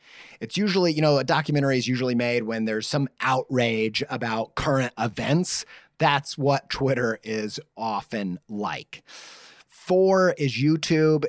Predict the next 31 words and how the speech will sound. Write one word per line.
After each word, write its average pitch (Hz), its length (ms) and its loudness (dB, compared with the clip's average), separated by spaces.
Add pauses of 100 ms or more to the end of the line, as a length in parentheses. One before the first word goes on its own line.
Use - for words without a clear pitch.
(120)
YouTube, 262 340 0
I 202 120 2
think 269 180 -4
it's - 80 -6
kinda 202 160 2
like 147 160 2
an 113 60 -4
action 117 420 0
movie 98 460 -6
because 127 180 -2
it's 127 80 -2
all 175 400 4
action 151 420 2
oriented, 127 480 -2
like 87 160 -10
how 190 320 4
to 196 140 2
do 190 240 4
something, 131 640 -2
or 143 320 4 (180)
it's 147 160 -2
like 147 260 0 (120)
a 139 200 0
crazy 185 600 2
stunt, - 760 -2
or 135 280 0
it's, 131 240 -4 (180)
you 139 80 -6
know, 143 140 0
it's 151 180 -6
almost 180 300 0